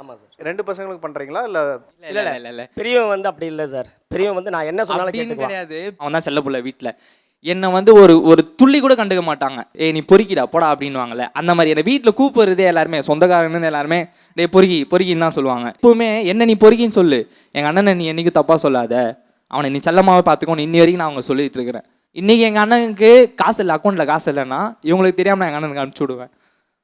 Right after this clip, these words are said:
Speaker 3: அவன் கேட்க மாட்டான் சார், அவன் காசு வீட்ல. இவங்களும் அனுப்ப மாட்டான். ஆனாலும் அவங்க, அவன் மேல ஸ்ட்ரிக்ட் இருக்கும். "வீட்டுக்கு ஒழுங்கா வந்துரு, ஒ-, ஒன்பது மணிக்கெல்லாம்." நான் வீட்டுக்கு போக மாட்டேன், நைட்டு ஃபுல்லா வீட்டுக்கு போக மாட்டேன். என்ன ஒரு கேர் இருக்காது, எதுவுமே இருக்காது.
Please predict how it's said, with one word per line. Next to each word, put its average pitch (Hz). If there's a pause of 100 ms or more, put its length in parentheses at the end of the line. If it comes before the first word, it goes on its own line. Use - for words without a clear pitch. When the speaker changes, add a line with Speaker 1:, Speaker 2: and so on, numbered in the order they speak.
(240)
Speaker 3:
அவன் 185
கேட்க 277
மாட்டான் 175
சார், 147
அவன் 170
காசு 180
வீட்ல. 151 (920)
இவங்களும் 277
அனுப்ப 240
மாட்டான். 170 (240)
ஆனாலும் 277
அவங்க, 247
அவன் 226
மேல 226
ஸ்ட்ரிக்ட் 208
இருக்கும். 160 (120)
"வீட்டுக்கு 180
ஒழுங்கா 165
வந்துரு, 151
ஒ-, 156
ஒன்பது 170
மணிக்கெல்லாம்." 165
நான் 202
வீட்டுக்கு 208
போக 175
மாட்டேன், 139
நைட்டு 160 (100)
ஃபுல்லா 214
வீட்டுக்கு 185
போக 160
மாட்டேன். 185
என்ன 170
ஒரு 160
கேர் 180
இருக்காது, 180
எதுவுமே 175
இருக்காது. 139